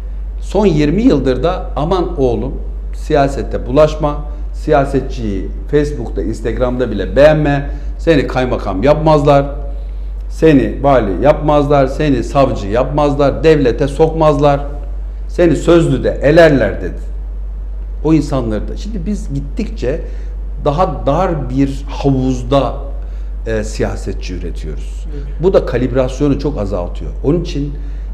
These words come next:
Speaker 1: çağrım şu. Hazır ikinci yüzyıl.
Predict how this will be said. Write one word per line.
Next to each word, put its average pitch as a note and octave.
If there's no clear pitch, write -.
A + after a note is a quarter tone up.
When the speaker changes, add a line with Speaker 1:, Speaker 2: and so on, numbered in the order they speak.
Speaker 1:
çağrım C#3
şu. A#2+
Hazır C#3
ikinci A#2+
yüzyıl. G2+